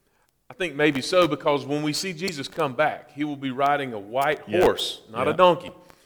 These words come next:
Speaker 1: And
Speaker 2: Yeah.
Speaker 1: his, his robe will, it will
Speaker 2: Yeah.
Speaker 1: be dipped in blood. Um, and, and that is a conquering king. In fact,
Speaker 2: Yeah.
Speaker 1: it's, it's a great question. I read,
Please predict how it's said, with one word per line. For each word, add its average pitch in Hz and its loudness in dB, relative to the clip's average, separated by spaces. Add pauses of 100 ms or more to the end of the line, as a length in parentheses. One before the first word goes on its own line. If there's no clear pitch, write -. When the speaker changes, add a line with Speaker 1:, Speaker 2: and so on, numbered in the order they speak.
(240)
Speaker 1:
And 117 2
Speaker 2:
Yeah. 95 -2
Speaker 1:
his, 127 2
his 123 -4
robe 151 6
will, 139 -8
it 131 -4
will 135 -4
Speaker 2:
Yeah. 104 0
Speaker 1:
be - -8
dipped 156 -2
in 143 -6
blood. 127 4 (480)
Um, 98 -8 (540)
and, 117 -4
and 117 -10 (1000)
that 160 4
is 151 0
a 131 2
conquering 156 -6
king. 139 -6 (140)
In 143 -2
fact, 143 -2
Speaker 2:
Yeah. - -20
Speaker 1:
it's, 139 -8
it's 139 -6
a 123 -10
great 165 -2
question. 160 0
I 127 -6
read, 151 2